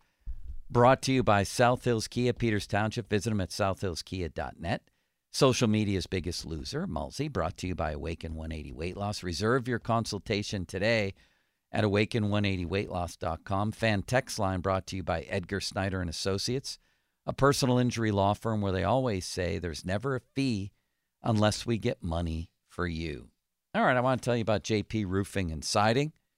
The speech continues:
I've told you many times about Joe Potochnik. I've told you about how forty-two years ago today, well, maybe not today. I don't know why I always say that,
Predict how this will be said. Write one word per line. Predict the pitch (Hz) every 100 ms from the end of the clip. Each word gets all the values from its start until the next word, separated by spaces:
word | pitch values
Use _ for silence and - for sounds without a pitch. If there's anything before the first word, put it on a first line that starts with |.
| _ _ _ _ -
I've | 143
told | 202 196 175
you |
many | 170 170 160
times | - 156 185 107 82 98
about | 95 87
Joe | - 98
Potochnik. | - 90 - 85 - 65 -
I've | 113 113
told | - 175 190
you | 117 85 - -
about | 110 123 123
how | 123 123 117
forty-two | - 131 143 160 147 - 156 151
years | 135 139 147 135
ago | 120 135 135
today, | 127 135 139 151 120 117 _ _ _ _ _ -
well, | 180
maybe | 160 160
not | 147 135 -
today. | 131 101 104 107 113
I | 127
don't | 135
know | 131
why | 120 120
I | 117 110
always | 110 101 98
say | 117 127
that, | 104 113